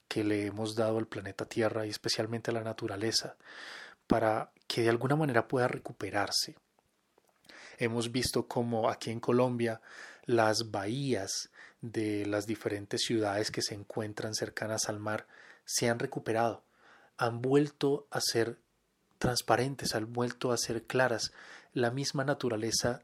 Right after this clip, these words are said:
se ha encargado de limpiar los estragos que nosotros como seres humanos hemos causado a la naturaleza. Hemos visto cómo los animales,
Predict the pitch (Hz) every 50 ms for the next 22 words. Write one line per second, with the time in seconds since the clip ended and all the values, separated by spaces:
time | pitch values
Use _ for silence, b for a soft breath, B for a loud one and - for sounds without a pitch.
0 | _ - - - - - - 120 113 117 117 120 - - 123 117 110 117 117 117
1 | 120 120 123 - 139 120 117 110 113 110 110 110 - - 127 123 120 123 135 -
2 | 160 131 123 127 123 113 - - 110 - - - - - 131 127 127 131 117 120
3 | 117 120 - - - B B B B B B B - 127 110 107 104 - 117 120
4 | - 127 120 - - 127 113 110 110 - 123 113 113 - - 127 113 107 107 113
5 | - - 120 117 120 - - - - 113 104 101 98 - - - - 123 120 117
6 | 104 101 - _ B B B B B B B B B B 110 110 104 101 101 -
7 | - 107 95 95 101 107 95 - - - - _ B B B B B B B B
8 | B B 120 107 117 113 110 117 123 127 120 - - - 127 120 123 B B B
9 | B B B - 120 113 120 123 120 - 127 117 113 113 110 113 113 113 120 131
10 | 143 147 - - -